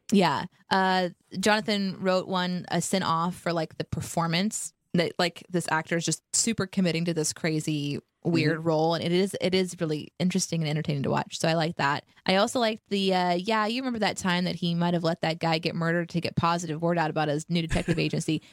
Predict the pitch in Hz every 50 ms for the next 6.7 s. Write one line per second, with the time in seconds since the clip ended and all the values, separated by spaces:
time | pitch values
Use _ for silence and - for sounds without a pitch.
0 | _ - - 247 - 277 247 226 214 208 208 196 196 202 202 214 208 185 175 -
1 | - _ - - - _ _ - 202 214 220 - 277 277 269 - 254 240 - -
2 | 240 226 208 196 - - - - - 220 220 185 214 180 170 - - _ - -
3 | 185 196 - _ _ _ - - 240 220 220 220 - - 262 240 269 240 226 208
4 | 196 196 202 190 185 185 185 185 180 170 170 165 165 165 - - 170 - - 175
5 | 160 156 156 - 160 156 160 160 160 165 151 143 131 147 165 - 156 156 151 -
6 | 214 220 226 247 - 208 - - - 170 175 170 175